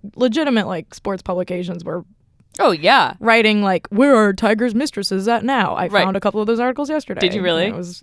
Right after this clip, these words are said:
Speaker 1: yeah.
Speaker 2: Like,
Speaker 1: Um,
Speaker 2: recently they were writing that?
Speaker 1: No, no, no, like, at, at the time.
Speaker 2: Oh,
Speaker 1: Like,
Speaker 2: oh,
Speaker 1: in
Speaker 2: oh.
Speaker 1: tw-, two thousand nine, two thousand ten.
Speaker 2: Right.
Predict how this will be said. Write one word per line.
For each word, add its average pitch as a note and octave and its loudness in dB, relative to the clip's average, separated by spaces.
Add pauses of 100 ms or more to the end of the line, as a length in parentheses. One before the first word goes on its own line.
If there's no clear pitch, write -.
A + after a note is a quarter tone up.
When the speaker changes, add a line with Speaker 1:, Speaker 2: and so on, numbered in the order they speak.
(100)
Speaker 1:
yeah. A3 -10 (300)
Speaker 2:
Like, G3 0
Speaker 1:
Um, G#3+ 6
Speaker 2:
recently G3+ 4
they G#3 0
were G3+ 0
writing G#3 -2
that? A3 -6
Speaker 1:
No, C4+ 4
no, D4 0
no, B3+ 2
like, F#3 0
at, F#3+ 0
at - -2
the G3 -6
time. - -8
Speaker 2:
Oh, A3 6
Speaker 1:
Like, F#3+ 8
Speaker 2:
oh, - 4
Speaker 1:
in F#3 6
Speaker 2:
oh. E3+ 6
Speaker 1:
tw-, - -6
two A#3+ 2
thousand G3+ 4
nine, F#3 -2
two F#3+ -4
thousand F3+ -4
ten. - -6
Speaker 2:
Right. E3+ 4